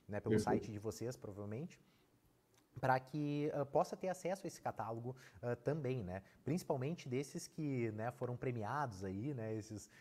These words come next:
Speaker 1: ah, jogos, ah, principais aí, de ter também essa, essas amostras, porque o jogo infantil, né,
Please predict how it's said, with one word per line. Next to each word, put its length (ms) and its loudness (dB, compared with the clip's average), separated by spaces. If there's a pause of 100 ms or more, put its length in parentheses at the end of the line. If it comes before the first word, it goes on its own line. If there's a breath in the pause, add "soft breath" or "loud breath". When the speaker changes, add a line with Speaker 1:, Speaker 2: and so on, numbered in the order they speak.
(180 loud breath)
Speaker 1:
ah, 220 2
jogos, 580 2
ah, 320 0
principais 420 6
aí, 80 4
de 160 -2
ter 240 2
também 260 0
essa, 260 2 (220 loud breath)
essas 220 2
amostras, 420 4
porque 540 2
o 180 4
jogo 220 2
infantil, 560 -4
né, 220 -2